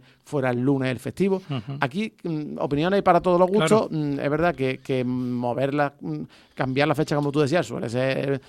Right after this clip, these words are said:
Speaker 1: conflictivo, pero que nosotros no cerramos las puertas a nada. Aquí venimos, aquí estamos para gobernar, y gobernar es tomar decisiones. Y nosotros estamos dispuestos a tomarlas, pero siempre y cuando lo que se vaya a hacer mejore lo que hay y haya,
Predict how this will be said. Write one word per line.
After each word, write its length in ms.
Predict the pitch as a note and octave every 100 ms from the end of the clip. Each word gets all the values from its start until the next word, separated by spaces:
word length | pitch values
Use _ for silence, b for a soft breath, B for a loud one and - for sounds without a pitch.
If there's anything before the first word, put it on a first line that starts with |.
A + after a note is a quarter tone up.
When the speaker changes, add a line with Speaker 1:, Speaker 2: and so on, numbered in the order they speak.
| b
Speaker 1:
conflictivo, 520 | - C#3+ D#3+ - F#3+
pero 160 | G#3+ F3+
que 80 | C3
nosotros 260 | A#2+ E3 F3+
no 100 | F3+
cerramos 400 | D#3 C#3+ D3 C#3+
las 80 |
puertas 320 | C3+ C#3+ B2+ C#3
a 40 |
nada. 160 | E3+ G3+
Aquí 120 | C3+
venimos, 300 | C#3+ D#3 D#3+
aquí 100 | D3+
estamos 260 | D3+ E3+ D#3+
para 180 | D#3 C#3+
gobernar, 440 | C#3 B2 D3 G#3
y 40 | D#3+
gobernar 380 | C#3 C3+ D3+
es 60 | F3
tomar 240 | E3+ D#3
decisiones. 480 | D3 C#3 C3 B2 A2+ b b b -
Y 60 |
nosotros 240 | C3+ A2+ C#3+
estamos 220 | C#3 C#3
dispuestos 340 | C3 C3+ C3+
a 40 | C#3
tomarlas, 380 | C#3+ D#3 F3+ A3 b b
pero 160 | D#3+
siempre 240 | B2 C3+ D#3+
y 40 |
cuando 260 | C#3+ D#3+ F3
lo 160 | F#3+ C#3
que 100 | C3+
se 120 | A#2
vaya 160 | C#3
a 40 | C#3+
hacer 240 | C#3+ G3+ - b
mejore 420 | D#3+ C#3 C#3 C#3+
lo 100 | C#3+
que 100 | C#3
hay 280 | E3+ A3+ -
y 140 | D#3 B2+
haya, 200 | B2+